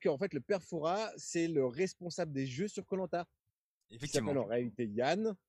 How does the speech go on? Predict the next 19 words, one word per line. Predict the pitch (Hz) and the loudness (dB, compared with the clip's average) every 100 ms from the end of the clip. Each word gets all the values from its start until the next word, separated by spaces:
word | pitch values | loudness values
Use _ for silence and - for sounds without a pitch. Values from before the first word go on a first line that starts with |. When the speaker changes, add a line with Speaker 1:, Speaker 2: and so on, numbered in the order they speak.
| - | -2
Speaker 2:
Yann | 139 | 2
Le | 147 | 2
Gak. | 139 95 | 2 0
Speaker 1:
Et, | 151 143 | 2 6
euh, | 127 120 113 113 | 6 6 4 2
bah, | 110 117 117 113 | 0 -2 -2 -2
c'est | - | -2
lui | 110 160 | -4 -6
qui | - 127 | -8 -10
conçoit | 120 120 - 123 131 151 156 | -8 -8 -4 2 4 4 4
et | 131 | 2
qui, | - 131 127 | -2 -2 0
euh, | |
supervise | 104 - 120 107 113 135 123 117 - | -2 -4 -2 -2 -4 -4 -2 -2 -2
tous | 143 | -4
les | 135 | -2
jeux | 123 | -2
de | 123 | -4
Koh-Lanta. | 120 107 92 | -4 -6 -8